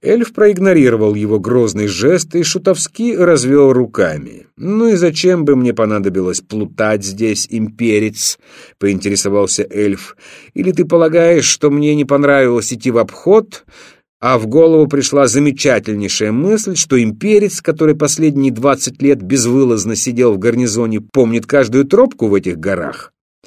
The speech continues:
И, разумеется, гораздо быстрее взбираться на круче, спускаться в обрывы и пропасти, чем обходить горы стороной. Белгор смерил его убийственным взглядом, достал карту,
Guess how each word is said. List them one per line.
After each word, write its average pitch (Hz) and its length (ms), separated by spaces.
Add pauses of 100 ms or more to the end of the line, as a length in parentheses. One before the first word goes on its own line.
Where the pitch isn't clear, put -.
(240)
И, 85 100
разумеется, 95 600
гораздо 98 360
быстрее 92 460
взбираться 90 520
на 95 120
круче, - 480
спускаться - 640
в 85 60
обрывы 117 500
и 95 40
пропасти, 180 540
чем 254 300
обходить 127 520
горы 113 340
стороной. 101 560 (840)
Белгор 208 440
смерил 202 420
его 151 300
убийственным 127 640
взглядом, 143 640
достал 123 420
карту, 151 600